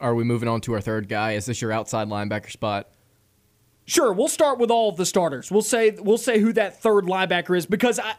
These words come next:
Speaker 2: other positions I didn't want to do it this way, but I think at linebacker, this is a unique situation. I don't think Auburn has a by-the-book outside linebacker that you can slot in there and be like, "Yeah,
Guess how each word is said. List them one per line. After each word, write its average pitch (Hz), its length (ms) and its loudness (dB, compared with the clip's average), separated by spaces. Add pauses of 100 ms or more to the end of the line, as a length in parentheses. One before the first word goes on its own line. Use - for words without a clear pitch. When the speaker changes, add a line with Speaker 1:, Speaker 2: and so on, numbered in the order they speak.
(140)
Speaker 2:
other 277 200 2
positions 254 480 0
I 233 120 4
didn't 240 160 2
want 226 140 2
to 190 40 4
do 180 180 4
it 226 120 2
this 226 180 0
way, 226 160 4
but 190 140 4
I 180 80 -2
think 220 200 -2
at 180 100 0
linebacker, 196 680 0
this 196 180 4
is 175 140 -6
a 180 60 -2
unique 175 280 -2
situation. 156 600 2 (380)
I 262 180 2
don't 330 200 -6
think 285 240 0
Auburn 233 380 2
has 202 320 0
a 190 120 4
by-the-book 185 1000 0 (600)
outside 220 500 0
linebacker 170 1000 0
that 175 180 2
you 220 160 2
can 208 200 2
slot 220 420 0
in 208 160 0
there 196 140 2
and 175 80 -2
be 190 60 2
like, 165 200 0 (240)
"Yeah, 190 460 0